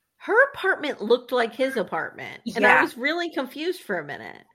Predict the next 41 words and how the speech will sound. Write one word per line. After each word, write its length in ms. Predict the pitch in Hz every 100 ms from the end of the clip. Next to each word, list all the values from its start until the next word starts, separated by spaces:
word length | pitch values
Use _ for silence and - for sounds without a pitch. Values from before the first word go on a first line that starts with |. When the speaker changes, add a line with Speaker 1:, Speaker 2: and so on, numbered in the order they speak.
| _ _ _ -
Speaker 2:
I 60 |
Speaker 1:
I 20 | 302
don't 60 |
Speaker 2:
feel 80 | 415
Speaker 1:
know 40 | 403
Speaker 2:
like 100 | 269
Speaker 1:
if 100 | 285
Speaker 2:
that's 40 | 269
a 100 | 277
Speaker 1:
production 240 | 247 269
just 340 | 185 233 -
Speaker 2:
production 220 | 208 190 175
apartment. 360 | - 180 233
Speaker 1:
Yeah, 260 | 240 226 202
like, 240 | 190 202
if 140 | 226 240
they 140 | 226
put 300 | 226 294 254
her 200 | 254 254
Speaker 2:
Basic. 120 | 262
Speaker 1:
somewhere, 480 | 254 233 226 226 240
Speaker 2:
Mm-hmm. 120 | 233
Speaker 1:
because 200 | 202 233
it 120 | 220 -
looked 320 | 285 320 -
like 440 | 269 247 240 - _ _ _ _ -
a 100 | 220
hotel 420 | 240 247 247 220
room 220 | 214 208
where 140 | 202 190
no 140 | 185
one 200 | 175 -
lived. 320 | - - _ -
Speaker 2:
Yeah, 240 | 220 170
no 140 | 185 202
one 100 | 165
lives 160 | 147
in 60 | 139
that 140 | 131 -
Speaker 1:
Yeah. 80 |
Speaker 2:
place. 300 | - - -